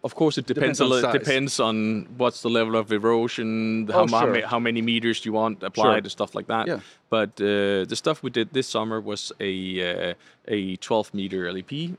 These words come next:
Speaker 1: uh,
Speaker 2: Okay.
Speaker 1: and that's approximately one day per, per blade.
Speaker 2: Okay.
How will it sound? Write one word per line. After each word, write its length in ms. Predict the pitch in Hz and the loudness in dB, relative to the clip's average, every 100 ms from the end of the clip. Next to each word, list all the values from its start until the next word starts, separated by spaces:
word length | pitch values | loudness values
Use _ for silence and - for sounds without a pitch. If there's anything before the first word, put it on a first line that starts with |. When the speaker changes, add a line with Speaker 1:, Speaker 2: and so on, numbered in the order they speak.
| - | -10
Speaker 1:
uh, 200 | 101 95 | -6 -2
Speaker 2:
Okay. 180 | 160 - | -2 -2
Speaker 1:
and 160 | 101 98 | -4 -2
that's 480 | 107 101 - - 98 | -2 -2 -6 -16 -16
approximately 600 | - 101 - 95 - 95 | -6 -6 -6 -10 -10 -8
one 200 | 92 90 | -8 -6
day 200 | 92 87 | -8 -10
per, 340 | - 85 - | -10 -10 -10
per 140 | - | -12
blade. 320 | - 92 87 - _ _ _ - | -10 -10 -10 -16 _ _ _ -6
Speaker 2:
Okay. 260 | - 110 | -6 -6